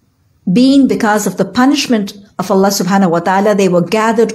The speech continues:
all over the earth, and they did not have a state of their own. There was no Jewish republic for the Jews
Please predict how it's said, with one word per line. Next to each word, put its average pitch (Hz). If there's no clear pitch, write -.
all 311
over 254
the 196
earth, -
and 220
they 254
did 285
not 311
have 262
a 208
state 247
of 196
their 165
own. 226
There 208
was 233
no 285
Jewish 285
republic 240
for 196
the 175
Jews 202